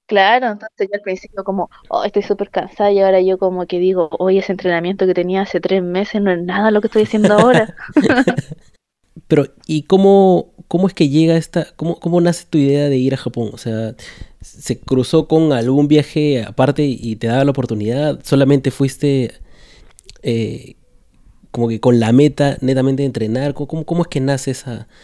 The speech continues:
Speaker 2: esa idea?
Speaker 1: Ya, mira, yo el dos mil ocho fue como la primera, como, a ver, podríamos decir como gusto o cosas así por la lucha libre.
Speaker 2: Ujú.
Speaker 1: Mira, yo veía como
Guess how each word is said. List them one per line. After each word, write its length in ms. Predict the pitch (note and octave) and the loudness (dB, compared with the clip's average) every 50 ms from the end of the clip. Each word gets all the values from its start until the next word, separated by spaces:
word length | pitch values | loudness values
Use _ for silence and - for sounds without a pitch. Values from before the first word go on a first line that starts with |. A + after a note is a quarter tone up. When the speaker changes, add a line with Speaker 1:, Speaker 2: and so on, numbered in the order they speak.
| _ _ - | _ _ -12
Speaker 2:
esa 200 | B2+ A2+ - B2+ | -10 -8 -6 -4
idea? 300 | A#2+ A2+ G#2 F#2+ G#2+ - - - - - - - - - - - - - - _ _ _ _ _ _ _ _ _ - - - - | -4 -4 -6 -8 -10 -16 -20 -20 -20 -20 -20 -20 -18 -20 -20 -20 -20 -20 -20 _ _ _ _ _ _ _ _ _ -20 -20 -18 -12
Speaker 1:
Ya, 240 | - G#3 F#3+ F#3+ F#3 | -8 -4 -2 -2 -2
mira, 280 | F3+ F3 E3+ - - - _ - - - - - | -4 -6 -6 -6 -8 -8 _ -18 -20 -18 -14 -14
yo 420 | G3 F#3 G#3 C4+ D#4 F4 F#4+ G#4+ A4+ B4 - - - | -10 -6 -2 0 0 2 2 0 -2 -4 -8 -10 -6
el 540 | - G#3+ G#3+ G#3 G3+ G3+ G3 G3 G3 G3 F#3 F3+ | -2 0 0 0 2 2 0 0 0 -2 -2 0
dos 200 | G#3 G3+ G3+ - - - | 0 0 -2 -4 -10 -10
mil 520 | G#3 G3 F#3+ F#3+ G3 F#3+ F#3+ F#3 F#3 - - _ _ - | -8 -6 -6 -4 -4 -4 -4 -6 -6 -8 -12 _ _ -2
ocho 380 | D4 E4+ E4 - - G4+ G#4+ A4 - - | -2 -2 -4 -4 -6 -6 -6 -6 -6 -2
fue 140 | - B3 B3 B3+ - | 0 0 0 0 -2
como 240 | C4+ B3+ A#3+ A3+ G#3 | -2 0 0 2 2
la 160 | G3 F#3+ F#3 | 2 0 0
primera, 680 | - F#3 F#3 F#3+ G#3+ B3 C#4 D4+ E4 E4 E4 E4+ E4 E4 | -2 -4 -4 -2 -2 -2 0 0 0 0 0 -2 -4 -4
como, 760 | - C#4 C4+ C4 B3+ B3 A#3+ A#3+ A#3+ A#3+ A#3 A3+ A3 G#3+ G#3+ _ _ _ _ _ _ - - - _ _ - - - - - | -4 -4 -4 -4 -4 -2 -2 -2 -2 -2 -2 -2 -4 -6 -8 _ _ _ _ _ _ -20 -20 -20 _ _ -20 -20 -20 -16 -12
a 120 | - F#3+ F#3+ | -10 -8 -6
ver, 140 | F#3+ F#3+ F#3+ | -6 -6 -6
podríamos 420 | - F#3 F#3+ G#3+ G#3+ G#3 G3 F3+ | -6 -8 -6 -6 -6 -6 -8 -8
decir 200 | F#3+ - G3+ G3 | -8 -10 -10 -8
como 280 | - G#3 G3 F3+ E3+ E3 | -8 -6 -6 -6 -8 -6
gusto 540 | - G3 G#3+ A#3+ C4 - - - C#4 C4 | -6 -4 -4 -4 -4 -6 -6 -4 -2 -2
o 80 | B3 A3 | -2 -2
cosas 280 | - A#3 - A3+ G#3+ - | -4 -4 -2 -2 -2 -2
así 140 | - C4 | -6 -4
por 160 | B3+ C#4 C#4 C4 | 0 0 2 2
la 100 | C4 B3+ | 2 2
lucha 300 | B3+ B3+ B3+ - B3+ A3+ | 0 -2 -2 -2 -2 -2
libre. 320 | A3+ F#3+ D#3 D3+ - - - - - - - - - | -2 -2 -4 -6 -8 -12 -20 -20 -20 -20 -10 -4 -2
Speaker 2:
Ujú. 220 | B2 B2+ C#3+ C3+ - - | -2 0 -2 -4 -4 -4
Speaker 1:
Mira, 240 | G3 F#3 E3 C#3+ D#3 | -2 0 0 0 0
yo 240 | D#3 F3 G3 A3 | 0 0 0 2
veía 320 | A#3 A#3 A3 A3+ A#3+ B3 A#3 | 2 2 2 2 2 0 2
como 540 | A#3+ A#3 A3 G#3 G#3 G3 F#3+ F#3 F3 - | 0 0 2 2 0 0 0 0 -2 -4